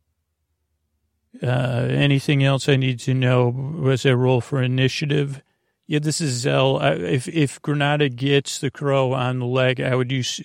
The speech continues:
I would go against the crow because, uh, with my new bonuses,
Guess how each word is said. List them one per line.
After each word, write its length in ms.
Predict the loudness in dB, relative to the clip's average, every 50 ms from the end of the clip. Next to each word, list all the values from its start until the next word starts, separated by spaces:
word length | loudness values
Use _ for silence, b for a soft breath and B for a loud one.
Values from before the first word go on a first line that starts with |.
| _ 0
I 100 | 2 2
would 160 | 2 2 0
go 160 | 0 0 0
against 380 | 2 0 0 0 -2 -6 -6 -6
the 80 | -6
crow 500 | -6 -6 -6 -2 0 2 4 4 2 0
because, 500 | -2 -6 -6 -4 -2 -2 -2 -2 -4 -4
uh, 300 | -2 -2 0 0 -2 -2 -4
with 200 | -6 -8 -6 -4
my 100 | -4 -2
new 160 | 0 -2 -2
bonuses, 920 | -2 -4 -2 -2 0 -2 -2 -2 -4 -4 -4 -2 -2 -4 -4 -6 -8 -10